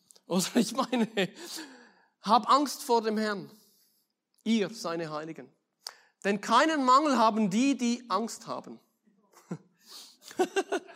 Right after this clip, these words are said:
Also, oder? Muss Gott fürchten irgendetwas anderes heißen, als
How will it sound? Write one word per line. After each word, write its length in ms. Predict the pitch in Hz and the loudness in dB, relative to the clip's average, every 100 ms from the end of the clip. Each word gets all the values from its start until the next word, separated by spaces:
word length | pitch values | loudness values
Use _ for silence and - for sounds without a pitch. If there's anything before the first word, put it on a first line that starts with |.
| - - - _ _ _ _ - - | -20 -20 -20 _ _ _ _ -6 2
Also, 380 | 247 269 208 - - _ _ _ | 2 4 2 0 -16 _ _ _
oder? 300 | 156 160 190 190 _ _ | -6 -4 -4 -12 _ _
Muss 400 | 196 262 262 - - | 2 2 2 -2 -6
Gott 300 | - 226 220 | -2 0 -2
fürchten 840 | - - - 269 302 - - 180 202 | -8 -10 -4 -4 -4 -10 -10 -8 -8
irgendetwas 880 | 226 240 240 233 220 202 196 190 - | -4 -4 -2 -6 -6 -6 -4 -6 -6
anderes 640 | 185 226 247 254 233 - | -4 -4 -4 -6 -8 -8
heißen, 640 | 156 165 190 - 208 208 - | -8 -8 -6 -8 -8 -10 -8
als 300 | 170 175 | -6 -6